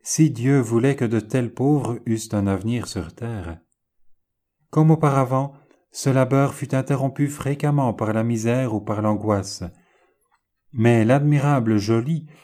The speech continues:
continuant son rôle de providence, on put se traîner le long de cette œuvre et commencer d'en apercevoir la fin.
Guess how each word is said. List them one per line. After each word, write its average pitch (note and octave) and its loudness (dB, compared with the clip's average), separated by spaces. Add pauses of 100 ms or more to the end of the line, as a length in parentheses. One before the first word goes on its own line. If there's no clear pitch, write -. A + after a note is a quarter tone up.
(120)
continuant E3 2
son C3 -2
rôle G#2+ 2
de G2+ 0
providence, A#2 -4 (600)
on C#3+ 2
put E3+ 0
se - -2
traîner C3+ 0
le A#2 0
long B2 0
de A#2 -2
cette A#2 -4
œuvre B2 -4
et A#2 -6
commencer A#2 -4
d'en G#2 -2
apercevoir G2 -4
la F2+ -6
fin. D2+ -12